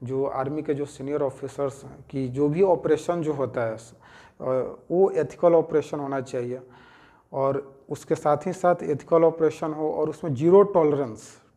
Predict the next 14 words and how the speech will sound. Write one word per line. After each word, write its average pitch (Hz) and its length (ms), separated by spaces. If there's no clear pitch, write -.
towards 143 320
the 143 120
human 131 320
rights 123 300
violation, 117 540
कि 131 60
अगर 139 200
ह्यूमन 151 320
राइट्स 151 220
का 151 120
वायलेशन 139 520
हो 156 100
रहा 156 120
है, 175 100